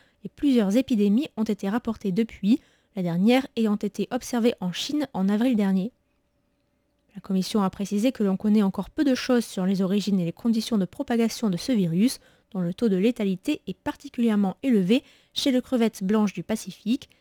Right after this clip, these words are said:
les crevettes géantes tigrées et les crevettes géantes d'eau douce. La commission est particulièrement inquiète au sujet des écrevisses qui, contrairement aux crevettes, ne présentent pas de symptômes lorsqu'elles sont infectées par le virus,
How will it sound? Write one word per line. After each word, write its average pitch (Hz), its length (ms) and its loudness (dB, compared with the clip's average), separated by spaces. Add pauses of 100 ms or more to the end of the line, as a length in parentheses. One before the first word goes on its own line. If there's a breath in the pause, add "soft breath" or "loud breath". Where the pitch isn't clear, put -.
(180)
les 196 80 -4
crevettes 202 420 -4
géantes 208 360 0
tigrées 208 540 -2
et 262 260 -2
les 208 160 -2
crevettes 226 380 -4
géantes 220 340 0
d'eau 196 120 0
douce. 190 400 -10 (640)
La 220 80 -4
commission 220 640 4
est 202 80 0
particulièrement 220 760 2
inquiète 262 400 0
au 233 60 4
sujet 214 260 0
des 190 200 2
écrevisses 220 680 2
qui, 330 260 -2
contrairement 214 560 2
aux 185 60 0
crevettes, 208 520 0
ne 190 140 0
présentent 233 440 -2
pas 302 160 -4
de 285 80 -4
symptômes 240 580 -2
lorsqu'elles 196 280 -2
sont - 300 -6
infectées 240 480 -2
par 269 180 -2
le 247 80 6
virus, 196 460 2